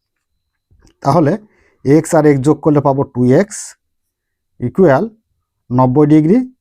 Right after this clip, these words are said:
আর প্লাস ফাইভ ডিগ্রি পক্ষান্তর করলে মাইনাস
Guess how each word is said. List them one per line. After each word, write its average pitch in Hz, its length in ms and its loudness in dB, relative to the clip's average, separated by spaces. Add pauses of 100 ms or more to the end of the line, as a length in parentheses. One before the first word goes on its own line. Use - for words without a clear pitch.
(360)
আর 120 140 -2 (100)
প্লাস 156 180 0 (100)
ফাইভ 165 160 0 (120)
ডিগ্রি 175 220 2 (840)
পক্ষান্তর 170 520 -2
করলে 165 180 2 (120)
মাইনাস 123 360 0